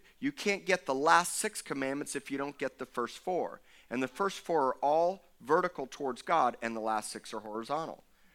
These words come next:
So what we wanna do is we first wanna get you vertical, but then you've gotta get horizontal with each other.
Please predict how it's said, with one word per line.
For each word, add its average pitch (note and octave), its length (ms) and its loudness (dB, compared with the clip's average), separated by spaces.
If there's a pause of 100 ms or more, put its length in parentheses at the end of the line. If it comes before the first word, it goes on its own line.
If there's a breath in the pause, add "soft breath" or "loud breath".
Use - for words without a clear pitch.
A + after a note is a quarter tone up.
(300 soft breath)
So - 160 0
what D3 220 6
we C#3 100 2
wanna F3+ 280 0
do D#3 160 -2
is C3+ 120 -8
we B2+ 80 -2
first G3 400 -4
wanna C#3+ 180 -2
get C#3 200 -4
you B2+ 140 -8
vertical, E3 420 0
but B2 240 -2
then D3+ 180 0
you've C3 140 -6
gotta A#2+ 220 2
get A2+ 160 -2
horizontal A#2 560 -2
with G2+ 180 -10
each G#2 180 -6
other. B2+ 300 -2